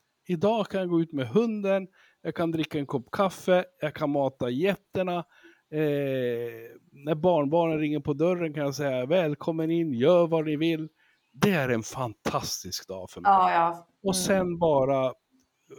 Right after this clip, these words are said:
Speaker 1: avnjuta kvällen med min älskade hustru. Ja, det är en, vet du
Speaker 2: Mm.
Speaker 1: vad? Nästa år har vi varit gift i fyrtio år.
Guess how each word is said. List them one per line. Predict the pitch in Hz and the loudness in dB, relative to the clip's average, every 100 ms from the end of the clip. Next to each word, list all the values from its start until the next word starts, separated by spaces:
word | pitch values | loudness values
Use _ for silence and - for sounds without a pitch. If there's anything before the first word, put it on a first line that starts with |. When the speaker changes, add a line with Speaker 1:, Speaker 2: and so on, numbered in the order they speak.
| - _ | -20 _
Speaker 1:
avnjuta | 151 147 131 131 123 123 | 0 2 2 0 -2 -6
kvällen | - 131 123 120 | -2 -2 0 -2
med | 117 | -4
min | 110 110 | -6 -6
älskade | 113 95 - 101 104 | -8 -10 -10 -10 -8
hustru. | 107 - - 98 - _ _ _ _ 202 | -8 -10 -10 -12 -12 _ _ _ _ -8
Ja, | 185 | -6
det | 104 104 | -4 -4
är | |
en, | 101 92 _ _ _ _ _ - | -6 -12 _ _ _ _ _ -6
vet | - - | -4 0
du | |
Speaker 2:
Mm. | 147 | 2
Speaker 1:
vad? | 143 95 - _ _ _ _ _ _ _ _ | 2 -2 -12 _ _ _ _ _ _ _ _
Nästa | 156 165 143 - | -4 -2 -2 -2
år | 143 120 | -2 -2
har | 120 | -2
vi | |
varit | 117 113 107 | -4 -6 -8
gift | - - | -12 -14
i | |
fyrtio | - - - - - 113 | -16 -14 -16 -16 -10 -8
år. | 101 87 - | -8 -12 -20